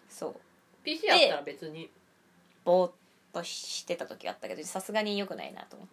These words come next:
Speaker 1: て、買いには行ったけど。
Speaker 2: まあ、まあ、
Speaker 1: うん。
Speaker 2: ラジオとかもあるからね、結局ね。
Speaker 1: うんうん。
Speaker 2: ラジオのあれがあるからさ。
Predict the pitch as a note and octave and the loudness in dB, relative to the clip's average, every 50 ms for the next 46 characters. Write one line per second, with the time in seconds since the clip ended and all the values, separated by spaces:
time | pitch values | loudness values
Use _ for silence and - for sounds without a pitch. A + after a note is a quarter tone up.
0 | - F#3+ - - F#3 _ - - - F3+ - D#3+ F3 - - - - - - - | -20 -16 -14 -14 -16 _ -18 -14 -14 -12 -12 -10 -12 -12 -14 -16 -18 -18 -16 -16
1 | - - - - _ - G3+ F#3+ E3+ D#3+ D3 - - - - - - - _ _ | -16 -18 -18 -20 _ -4 0 0 0 0 0 -4 -8 -10 -14 -20 -20 -20 _ _
2 | _ _ _ _ _ - _ _ - G3 F#3 F#3 F3+ E3 F#3+ A3 A#4 - - G#4 | _ _ _ _ _ -20 _ _ -4 0 2 2 4 6 8 6 6 6 4 2
3 | - F#3+ E3 D#3+ D#3 G#3 B3 - - F#3 F3+ F3 - D3+ - - F#3 - - A3+ | 2 2 -2 -2 -2 -2 -2 -2 -2 -2 -4 -6 -8 -8 -8 -8 -6 0 0 0
4 | - - D3+ D3 - - - G#3 A3 G#3 F#3 F3+ G3+ - D3+ G3+ E3 D#3 D3+ C#3+ | 0 0 -8 -8 -10 -8 -6 -4 0 4 4 4 4 4 2 2 2 0 -2 -2
5 | C#3+ C#3+ D3 D3+ D#3 D3+ - C3+ - F#2+ F#2 A#2 A#2+ - F#2 - | -2 -2 2 4 4 4 2 2 -4 -4 -6 -6 -6 -8 -10 -12